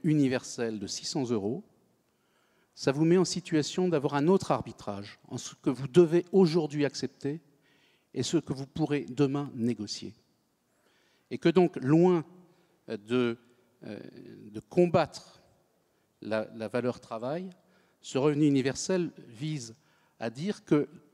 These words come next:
le travail, c'est une valeur et que le travail, il doit être correctement rémunéré et qu'il doit être correctement proposé dans les amplitudes horaires, dans les espaces entre les plages de travail,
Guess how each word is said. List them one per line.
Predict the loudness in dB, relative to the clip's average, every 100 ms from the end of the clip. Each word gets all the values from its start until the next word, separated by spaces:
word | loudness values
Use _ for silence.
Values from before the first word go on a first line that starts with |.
| _
le | 0 2
travail, | 2 -2 0 -2
c'est | -4 -10 -14 -8
une | -6
valeur | -4 -2 -4 -6 -10 _ _ _ _ _ _ _
et | -10
que | -8 4 6 6 0 -16
le | -10 -8
travail, | -4 -2 -2 -6
il | -10
doit | -6 -6
être | -6 -12 _
correctement | -4 -4 -4 -8 -6 -4 -6 _
rémunéré | -8 -4 -4 -4 -8 -10 -12 _ _ _ _ _
et | -16
qu'il | -10 -8 -2
doit | 2 2 2 -8 _ _ _ _ _ _ _ _ _ _ -20
être | -10 -10 -10 _
correctement | 2 2 -2 -4 -2 -2 -4 -12
proposé | -8 -6 -2 -2 -2 -6 -10 _ _ _
dans | -2 2
les | 2 0
amplitudes | -6 -8 -10 -4
horaires, | -4 -2 -6 -8 -16 _ _ -20 -20 _
dans | 0
les | 2 0 -4
espaces | -4 -4 -4 -4 -8
entre | -12 -6 -6
les | -6
plages | -4 -4 -4
de | -8
travail, | -10 -10 -8 -8